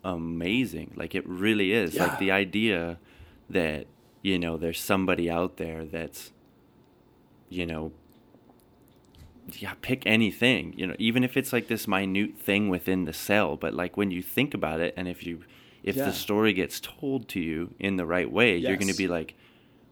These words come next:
Speaker 1: "Oh, shit, like, that's going on in my body right now? That's incredible.
Speaker 2: Right.
Speaker 1: That's amazing."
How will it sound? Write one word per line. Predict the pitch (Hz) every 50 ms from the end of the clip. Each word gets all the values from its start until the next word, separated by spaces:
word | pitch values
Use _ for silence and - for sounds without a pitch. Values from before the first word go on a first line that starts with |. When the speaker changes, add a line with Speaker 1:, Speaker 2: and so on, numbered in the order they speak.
| _ _ -
Speaker 1:
"Oh, | 127 127 113
shit, | 95 - - 143 143 - -
like, | 87 92 -
that's | - 95 104 117 - -
going | 120 113 117 107 98
on | 95 101 101 101 -
in | - 98 95 107
my | 107 101 95
body | - - 82 90 95 107 98
right | 82 87 87 -
now? | - 65 76 110 131 135
That's | - 92 92 - -
incredible. | 98 98 - - 139 143 - 127 123
Speaker 2:
Right. | 113 98 87 -
Speaker 1:
That's | 80 85 87 - -
amazing." | 101 107 123 131 127 113 - 78 80